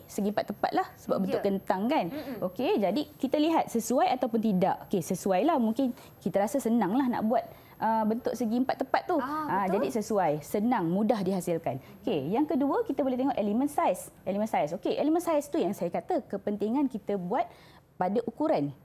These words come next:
Speaker 1: Okey, ukuran ni, label ukuran ni supaya orang tahu saiz dia sesuai atau tidak. Okey,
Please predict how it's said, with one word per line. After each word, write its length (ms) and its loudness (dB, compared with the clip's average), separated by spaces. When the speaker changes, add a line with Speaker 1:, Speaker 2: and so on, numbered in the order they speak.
Speaker 1:
Okey, 160 -2
ukuran 320 0
ni, 220 4
label 400 2
ukuran 340 -2
ni 160 2
supaya 400 0
orang 260 0
tahu 380 -2
saiz 260 -2
dia 140 -4
sesuai 320 -2
atau 80 -6
tidak. 240 -8
Okey, 160 -2